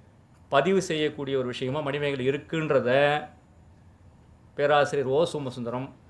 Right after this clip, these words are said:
கட்டுரையில பதிவு பண்றார். அப்ப எந்த காலகட்டத்துல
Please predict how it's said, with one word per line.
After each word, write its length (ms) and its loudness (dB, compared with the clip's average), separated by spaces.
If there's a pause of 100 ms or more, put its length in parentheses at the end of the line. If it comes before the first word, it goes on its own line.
கட்டுரையில 340 -4
பதிவு 280 -6
பண்றார். 200 -16 (1400)
அப்ப 140 -8
எந்த 200 2
காலகட்டத்துல 840 6